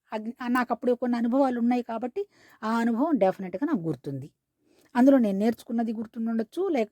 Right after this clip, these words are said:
నేర్చుకుని ఉంటాననుకో మర్చిపోతా, నేర్చుకోలేదనుకో హండ్రెడ్ పర్సెంట్ ఇంకా గుర్తుంటుంది. వెంటనే సంకల్ప వికల్పం స్థితిలో ఉండడంతో బుద్ధి వచ్చేస్తుంది. "ఏమన్నా పిచ్చా? అప్పుడు, అప్పుడంటే నీకు పదేళ్ళు, ఇప్పుడు నీకు అరవై ఏళ్ళు, పిచ్చి వేషాలు వేయకు, కావాలంటే ఇంటికి పోయి పిల్లలకు చెప్పు, వాళ్ళు తెప్పించిస్తారులే, అప్పుడు తిను" అని అంటుంది.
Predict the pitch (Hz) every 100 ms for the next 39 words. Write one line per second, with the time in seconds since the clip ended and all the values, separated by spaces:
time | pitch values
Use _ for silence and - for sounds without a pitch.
0 | _ 226 240 240 - 240 208 202 202 185
1 | - 202 269 - - 160 - 220 302 320
2 | - 226 185 180 - 202 - _ _ 196
3 | 214 214 208 220 247 165 226 196 156 -
4 | 139 139 151 _ _ _ _ 185 202 202
5 | 277 214 185 202 190 185 185 170 170 -
6 | 170 185 170 165 160 156 160 185 254 180
7 | 175 160 190 127 151 - 160 165 185 -
8 | 131 175 254 - _ _ _ - 135 190
9 | 190 160 170 170 208 190 - 160 170 175
10 | 247 226 160 147 139 151 170 202 - -
11 | 165 156 151 147 135 277 - - _ -
12 | 160 185 170 160 160 190 180 160 165 170
13 | 156 160 220 165 151 170 - 147 - 160
14 | 240 - 131 151 143 185 131 131 - -